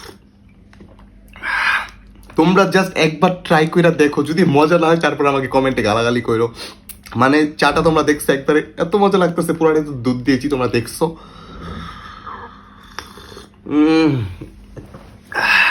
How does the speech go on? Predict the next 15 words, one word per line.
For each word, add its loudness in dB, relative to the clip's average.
মনটা 2
একবারে 4
জুড়াই 4
গেল 4
গাইস, 2
আমি 4
কোনো 6
মিথ্যা 4
কথা 6
বলতেছি 2
না, 4
একবার 4
honestly 2
রিভিউ 6
দিতেছি। -2